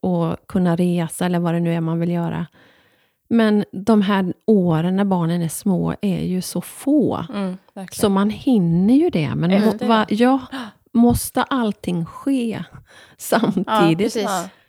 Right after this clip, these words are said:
Speaker 1: Man ska göra karriär, barnen är små, man ska bygga sitt drömhus. Och allt ska ske på de där futtiga åren.
Speaker 3: Mm.
Speaker 1: Vi hinner.
Speaker 3: Ja.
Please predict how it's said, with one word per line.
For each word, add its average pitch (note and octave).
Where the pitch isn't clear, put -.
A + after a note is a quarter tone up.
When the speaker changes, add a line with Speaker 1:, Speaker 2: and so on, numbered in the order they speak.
Speaker 1:
Man G#3
ska G3+
göra F#3
karriär, G#3
barnen E3
är F3
små, G3+
man F3
ska -
bygga E3
sitt -
drömhus. F#3
Och G3+
allt G#3+
ska -
ske D#3+
på -
de E3
där D3+
futtiga -
åren. E3+
Speaker 3:
Mm. G#3
Speaker 1:
Vi G3+
hinner. G3+
Speaker 3:
Ja. A3